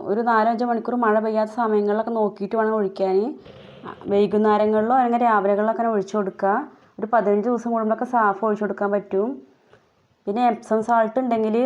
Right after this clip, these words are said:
അത് മണ്ണൊക്കെ ഒന്ന് കുത്തി ഇളക്കി മാറ്റിയിട്ട് രണ്ട് ടീസ്പൂണൊക്കെ ചുറ്റും ഇട്ട് കൊടുക്കുക. വേരിൻ്റെ അടുത്തേക്ക് ആക്കാതെ ചുറ്റിലായി ഇട്ട് കൊടുക്കാൻ പറ്റും. നല്ലതാണ് വളർച്ചയ്ക്കൊക്കെ അത്. എപ്സം സാൾട്ട് ഇടുന്നത് നല്ല പൂക്കൾ ഉണ്ടാവാനൊക്കെ നല്ലതാണ്. ജൈവവളം അധികം കൊടുക്കാതിരിക്കുക.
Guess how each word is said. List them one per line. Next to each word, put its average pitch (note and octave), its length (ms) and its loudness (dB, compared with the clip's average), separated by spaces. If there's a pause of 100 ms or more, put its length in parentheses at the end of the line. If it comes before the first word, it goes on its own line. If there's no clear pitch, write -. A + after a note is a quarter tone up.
(120)
അത് G#3 120 0 (180)
മണ്ണൊക്കെ A3 460 0
ഒന്ന് A#3+ 180 0
കുത്തി A3+ 280 -4
ഇളക്കി A3 220 -2 (100)
മാറ്റിയിട്ട് G3+ 460 -2 (560)
രണ്ട് G#3+ 220 2 (120)
ടീസ്പൂണൊക്കെ A3 640 -2
ചുറ്റും A#3 340 -4
ഇട്ട് A#3+ 100 -4
കൊടുക്കുക. G#3+ 300 0 (260)
വേരിൻ്റെ G#3 460 2
അടുത്തേക്ക് G#3 420 -4
ആക്കാതെ G#3+ 380 0 (560)
ചുറ്റിലായി A3+ 480 0
ഇട്ട് A#3 160 -6
കൊടുക്കാൻ G#3+ 340 -2
പറ്റും. G#3 280 -2 (140)
നല്ലതാണ് G#3 560 0
വളർച്ചയ്ക്കൊക്കെ G#3 720 -2
അത്. G3 120 0 (500)
എപ്സം G#3 280 -2
സാൾട്ട് G#3 260 0
ഇടുന്നത് A3+ 240 -2
നല്ല G#3 240 0
പൂക്കൾ G#3 340 0
ഉണ്ടാവാനൊക്കെ G#3 480 0
നല്ലതാണ്. G3 460 0 (1000)
ജൈവവളം G#3+ 460 4
അധികം A3+ 280 -2
കൊടുക്കാതിരിക്കുക. G3+ 680 -2